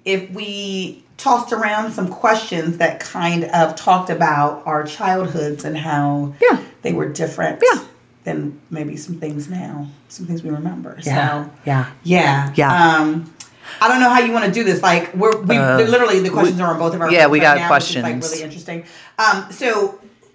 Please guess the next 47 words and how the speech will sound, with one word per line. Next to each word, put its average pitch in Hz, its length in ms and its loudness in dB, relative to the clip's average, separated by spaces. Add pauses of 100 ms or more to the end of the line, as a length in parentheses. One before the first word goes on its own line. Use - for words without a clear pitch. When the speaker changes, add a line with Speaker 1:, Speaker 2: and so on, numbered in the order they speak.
(180)
Speaker 1:
we 220 520 -8
can, 190 840 -4 (220)
we 320 140 -2
can 330 100 0
both 208 180 4
answer 165 200 -4
the 165 80 -8
que-, - 340 -6
we'll 233 140 -2
take 294 120 -4
turns 220 220 -2
reading 185 220 -4
them, 175 140 -2
but 165 120 -6
we'll 156 140 -2
both 147 260 -8
answer - 160 -4
the 466 80 -2
Speaker 2:
Okay. 440 40 -2
Speaker 1:
question. - 360 -10
How's - 140 -2
Speaker 2:
Yeah. 427 80 4
Speaker 1:
that? - 180 -8
Speaker 2:
Yeah, 302 100 2
yeah. 311 200 4 (120)
Speaker 1:
Good? 214 280 -2 (120)
Speaker 2:
Yeah. 339 180 2 (100)
Speaker 1:
All 196 80 2
right, 175 100 -2
read 180 140 -2
the 170 40 -6
first 151 220 -10
one. 139 160 -14 (600)
Speaker 2:
What 170 340 2
toy 196 340 4
or 151 140 2
game 156 400 0
from 131 180 -4
your 123 120 0
childhood 127 680 0
do 135 120 -8
you 131 100 0
have 127 260 0
the 123 80 -4
fondest 143 560 -2
memories 131 440 -6
of? 120 220 -6